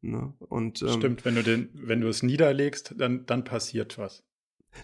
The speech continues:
Speaker 1: Na, es ist ja
Speaker 2: Also
Speaker 1: unser
Speaker 2: vielleicht
Speaker 1: Wert,
Speaker 2: manchmal.
Speaker 1: weil, ne,
Speaker 2: Ja.
Speaker 1: also der Wert Exzellenz dort, ne?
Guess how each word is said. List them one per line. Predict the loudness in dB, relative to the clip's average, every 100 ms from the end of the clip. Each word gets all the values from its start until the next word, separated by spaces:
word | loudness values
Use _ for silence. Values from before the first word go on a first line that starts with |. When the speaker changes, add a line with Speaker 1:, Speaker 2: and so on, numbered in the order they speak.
| 4
Speaker 1:
Na, | 6
es | 8 6
ist | 6
ja |
Speaker 2:
Also | 6
Speaker 1:
unser | 6 6
Speaker 2:
vielleicht | 6 6
Speaker 1:
Wert, | 6 6 2
Speaker 2:
manchmal. | -2 -4 -2
Speaker 1:
weil, | 2 4
ne, | 6 8 6 4
Speaker 2:
Ja. | 2
Speaker 1:
also | 4 2 0
der | -6 6 8 10
Wert | 8 8
Exzellenz | 4 2 0 4 6 4 2 0
dort, | -2 0
ne? | 2 2 2 -2